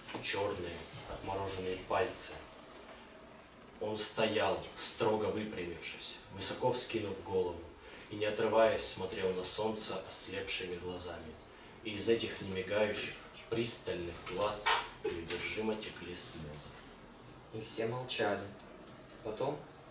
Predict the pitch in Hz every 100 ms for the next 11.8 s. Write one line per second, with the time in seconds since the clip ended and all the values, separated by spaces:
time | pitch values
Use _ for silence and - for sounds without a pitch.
0 | - 107 101 113 110 104 - - 104 104
1 | 131 117 98 98 101 - - - 104 -
2 | - - - - - - - - - 110
3 | 113 127 131 143 127 123 - 120 135 131
4 | 120 117 135 151 147 107 - - - -
5 | - 110 104 101 101 - 101 - - -
6 | - 101 151 160 - - - - - 113
7 | 123 143 - - 120 - 120 120 110 -
8 | - - - - - - - - 110 120
9 | 120 - 117 110 117 120 110 113 113 110
10 | 107 104 104 92 - - - - - -
11 | - 113 110 110 110 117 127 117